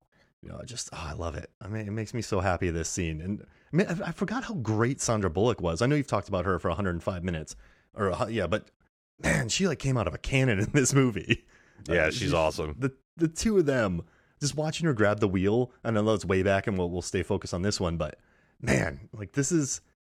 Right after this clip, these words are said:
Speaker 1: this is popcorn nineteen ninety-four, like, beautiful summer action at its best.
Speaker 2: Yeah.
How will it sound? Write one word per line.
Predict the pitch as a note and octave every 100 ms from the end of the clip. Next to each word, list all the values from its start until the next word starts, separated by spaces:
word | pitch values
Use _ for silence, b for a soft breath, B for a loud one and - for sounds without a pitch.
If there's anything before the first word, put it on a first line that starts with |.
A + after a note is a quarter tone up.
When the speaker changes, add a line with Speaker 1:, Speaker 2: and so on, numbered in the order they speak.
| _ -
Speaker 1:
this | D3
is | F3+
popcorn | - C3+ A#2+ - C3+ B2 G2+
nineteen | G#2 A2+ - A#2
ninety-four, | G#2 G2+ F#2+ F#2+ F#2+ F#2+
like, | E2+ D#2+
beautiful | F2+ F2+ G#2+ G2 - F#2 E2 - -
summer | - - G#2+ F#2+ E2
action | D#2 - F#2+
at | D#2
its | D#2+ -
best. | - D#2+ - - -
Speaker 2:
Yeah. | D#2 D2